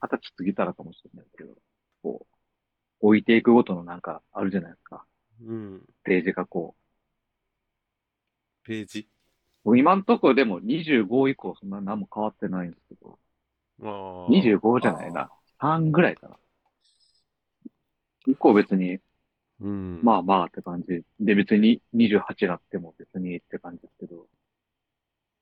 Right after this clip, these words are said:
Speaker 3: うん。
Speaker 1: なんか来るもんなんすかね。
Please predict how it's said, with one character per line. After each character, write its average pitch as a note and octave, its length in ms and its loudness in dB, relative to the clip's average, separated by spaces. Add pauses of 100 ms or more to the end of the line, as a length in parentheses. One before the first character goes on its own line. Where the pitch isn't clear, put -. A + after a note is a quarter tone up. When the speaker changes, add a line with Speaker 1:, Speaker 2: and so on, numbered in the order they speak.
(240)
Speaker 3:
う G2+ 40 -10
ん。 E2+ 320 -10 (3250)
Speaker 1:
な A#2 140 2
ん - 20 2
か - 120 0
来 A#2 140 4
る A#2 60 6
も B2 140 6
ん G2 60 0
な - 80 -8
ん - 80 -20
す - 40 -20
か D2+ 140 -20
ね。 E2 140 -14